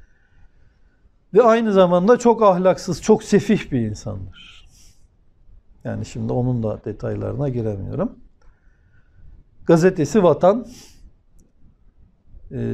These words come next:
Nazım Hikmet'in ifadesiyle Ahmet Emin Yalman önce Alman oldu, sonra Amerikan. Ona göre her devirde, her sat-, zaman satılacak bir maldı Vatan der. Kelime oyunu da yapar. Böyle bir tip.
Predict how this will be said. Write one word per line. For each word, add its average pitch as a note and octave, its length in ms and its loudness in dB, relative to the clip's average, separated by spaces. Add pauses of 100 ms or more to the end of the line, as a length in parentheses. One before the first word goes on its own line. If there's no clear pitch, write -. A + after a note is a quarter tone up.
(300)
Nazım D3 420 4
Hikmet'in C#3 420 -2
ifadesiyle C3+ 760 0
Ahmet D3 380 2
Emin C3+ 260 0
Yalman C3+ 460 2
önce C3 260 -2
Alman C3 420 0
oldu, A#2+ 260 -8
sonra B2+ 340 -6
Amerikan. A#2 600 -2 (600)
Ona C#3 200 0
göre B2+ 240 2
her B2+ 260 0
devirde, A#2+ 400 -2
her C#3 160 2
sat-, B2+ 200 -6 (140)
zaman C3+ 400 -4
satılacak C3+ 680 -2
bir C#3 100 0
maldı C3+ 420 0
Vatan A#2+ 400 -4
der. - 400 -18 (2750)
Kelime B2+ 360 -2
oyunu G#2+ 360 -4
da G2+ 120 -8
yapar. - 760 -6
Böyle E3 320 6
bir A2 140 -6
tip. - 320 -6